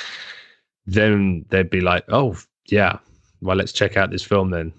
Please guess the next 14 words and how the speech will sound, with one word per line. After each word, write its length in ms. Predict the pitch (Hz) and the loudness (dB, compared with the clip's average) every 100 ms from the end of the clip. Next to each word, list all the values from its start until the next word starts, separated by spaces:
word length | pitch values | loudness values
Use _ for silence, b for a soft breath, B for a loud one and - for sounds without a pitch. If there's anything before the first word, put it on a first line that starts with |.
| _ | _
'cause 180 | 85 | -6
that's 280 | 87 - - | -4 -6 -8
that." 300 | - 87 - - | -4 -4 -4 -8
And, 240 | 90 90 | -8 -2
uh, 300 | 90 90 87 - _ _ _ _ _ _ _ | 0 0 0 -6 _ _ _ _ _ _ _
yeah, 300 | 107 113 87 - _ _ _ - | 2 2 2 -4 _ _ _ 0
we're 100 | 117 | 2
just 200 | 110 113 | 2 0
incredibly 440 | 104 113 101 92 | 0 0 0 -4
proud, 300 | 85 101 95 | 0 0 0
all 140 | 90 | -2
of 100 | 87 | -6
us, 180 | 87 85 | -6 -8
and, 280 | 87 87 87 | -10 -12 -16